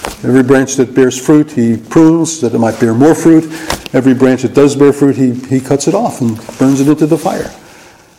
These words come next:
God takes the Jewish branches that are unbelieving, breaks it off, and he grafts in you Gentiles. But you Gentiles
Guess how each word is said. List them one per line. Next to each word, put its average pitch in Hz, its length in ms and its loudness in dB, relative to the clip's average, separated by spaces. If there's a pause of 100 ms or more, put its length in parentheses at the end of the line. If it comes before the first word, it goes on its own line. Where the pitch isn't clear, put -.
(120)
God 131 200 0
takes - 260 0
the 135 100 -2
Jewish 143 300 2
branches 156 420 -2
that 135 100 -2
are 127 100 0
unbelieving, 147 680 0
breaks 135 260 -2
it 151 80 2
off, 208 240 -4
and 139 80 0
he 131 60 2
grafts 135 420 -2
in 180 220 0
you 180 100 0
Gentiles. 160 480 -2
But 143 140 -4
you 208 100 0
Gentiles 175 560 0